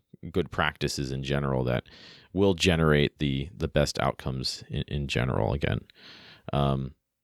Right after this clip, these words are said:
so, uh, uh, my main point being that th-, this idea of, of making it, it known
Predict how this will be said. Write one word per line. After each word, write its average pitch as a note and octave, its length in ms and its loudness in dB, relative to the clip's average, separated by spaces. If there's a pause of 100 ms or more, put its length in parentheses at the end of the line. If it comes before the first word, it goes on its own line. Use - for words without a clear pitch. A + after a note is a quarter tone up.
(240)
so, A2 280 4
uh, E2 140 2
uh, - 160 4
my G#2+ 220 4
main G#2+ 180 6
point F#2 320 2
being F2 380 4
that D#2 360 2 (680)
th-, F2+ 360 -2
this F#2 180 4
idea F2+ 320 4
of, D2 180 0
of D#2+ 160 4
making E2 480 2 (260)
it, - 160 0 (140)
it E2 160 2
known E2 460 4